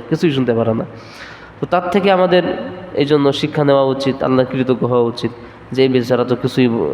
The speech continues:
শুনতে পায় না, আমি তো শুনতে পাই সব কিছুই। একজন বে-, বেচারা ভালো মন্দ কিছুই চিন্তা করতে পারে না, হ্যাঁ, আর আমরা তো সবই চিন্তা করতে পারি,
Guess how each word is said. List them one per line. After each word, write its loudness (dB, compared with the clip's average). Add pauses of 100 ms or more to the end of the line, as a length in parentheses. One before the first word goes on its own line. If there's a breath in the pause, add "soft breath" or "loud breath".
(140)
শুনতে 0
পায় 0
না, -2
আমি 2
তো 0
শুনতে 0
পাই 0
সব -2 (100)
কিছুই। -10 (720 loud breath)
একজন 2
বে-, 2
বেচারা 2
ভালো 2
মন্দ 2
কিছুই 2
চিন্তা 2
করতে 0
পারে 0
না, -2 (1000)
হ্যাঁ, -6 (120)
আর -4
আমরা 2
তো 0
সবই 0
চিন্তা 2
করতে 0
পারি, 0